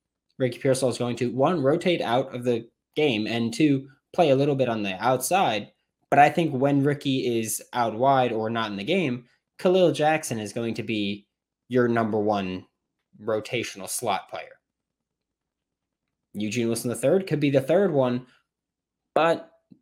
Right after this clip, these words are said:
you don't go three deep. Also, Ty Checkout Bowman is still here, but you don't go three deep at the slot usually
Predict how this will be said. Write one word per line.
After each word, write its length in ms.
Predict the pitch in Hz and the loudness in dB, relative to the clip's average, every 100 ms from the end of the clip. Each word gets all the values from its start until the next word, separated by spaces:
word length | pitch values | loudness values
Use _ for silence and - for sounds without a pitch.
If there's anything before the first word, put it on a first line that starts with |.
| _ _ _ _ | _ _ _ _
you 200 | 80 98 | -10 -4
don't 320 | 127 139 120 | -4 -4 -6
go 200 | 127 120 | -2 -2
three 360 | 113 - 120 107 | -2 -8 -6 -4
deep. 180 | 104 101 | -4 -4
Also, 260 | 104 - | -4 -4
Ty 260 | 98 104 95 | -6 -4 -4
Checkout 440 | - 95 - 90 | -4 -8 -6 -8
Bowman 360 | 101 107 107 90 | -4 -4 -4 -6
is 120 | 90 | -10
still 160 | - 87 | -8 -8
here, 300 | 87 90 - _ _ _ - | -8 -10 -12 _ _ _ -2
but 240 | 135 120 | 0 2
you 120 | 123 131 | 2 2
don't 220 | 151 143 | 2 0
go 160 | 143 | 0
three 380 | 131 - 127 120 | 0 -2 -4 -2
deep 260 | 117 107 101 | -2 -6 -4
at 200 | 92 - | -8 -8
the 40 | |
slot 440 | - - 120 107 92 | -8 -2 -2 -2 -6
usually 560 | 90 - 87 85 85 | -12 -12 -10 -10 -12